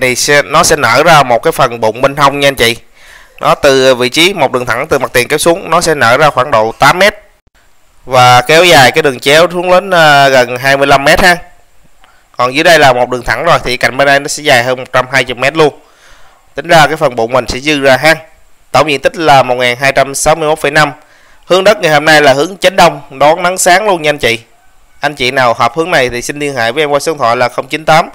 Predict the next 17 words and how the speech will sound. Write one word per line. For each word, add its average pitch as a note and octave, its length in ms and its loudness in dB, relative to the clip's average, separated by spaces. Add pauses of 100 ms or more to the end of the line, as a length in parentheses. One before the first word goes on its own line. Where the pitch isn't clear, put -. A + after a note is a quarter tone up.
(360)
một B2 180 -2
tám E3 320 0
bảy B2+ 100 0
bảy A#2 240 0
một C#3+ 140 -6
ba B2 100 -2
chín A2 340 -6
để A2+ 160 -2
đi C#3+ 180 -2
xem B2+ 200 -6
đất D3 160 -2
ngay, D3 160 0 (240)
gặp - 180 -6
ngay B2 120 -4
chính D3+ 160 -10
chủ. A#2 260 0 (1500)
Đây D3 160 2